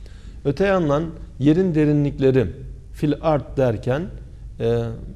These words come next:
ehline malum olduğu üzere fi içinde manası da vermekte. Yerin içindekiler, bunların hepsi yine insanın emrine verilmiş.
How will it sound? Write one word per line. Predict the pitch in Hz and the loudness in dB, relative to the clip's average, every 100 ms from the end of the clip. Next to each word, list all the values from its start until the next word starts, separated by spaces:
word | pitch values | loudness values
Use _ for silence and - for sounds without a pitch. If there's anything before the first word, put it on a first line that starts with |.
| - | -6
ehline | 139 135 143 | -4 0 2
malum | 135 135 131 135 131 | 2 4 4 4 2
olduğu | 123 120 135 | 2 2 0
üzere | 107 107 135 | 2 0 -2
fi | - 135 | -2 -2
içinde | 131 127 - 135 139 | -2 -6 -2 2 2
manası | 135 120 113 110 - 107 85 - - - - - 101 | 4 2 0 -2 -4 -6 -6 -12 -16 -16 -16 -10 -2
da | 110 104 117 107 | 0 0 -2 -2
vermekte. | 107 101 90 - 170 180 - - - | 0 -2 -4 -2 -2 -2 -12 -14 0
Yerin | 135 170 208 | 4 4 2
içindekiler, | 131 - 151 143 131 139 143 139 - - - - | -4 -4 -2 0 -2 2 4 4 0 -14 -10 0
bunların | 156 160 151 135 | 4 4 4 2
hepsi | 185 180 - 190 196 - - | 0 0 0 0 0 -10 -2
yine | 180 175 | 0 2
insanın | 160 147 147 165 185 | 0 -2 -2 -2 -2
emrine | 147 143 139 135 117 | 0 2 4 4 2
verilmiş. | 107 95 87 - - | 0 -2 -6 -10 -14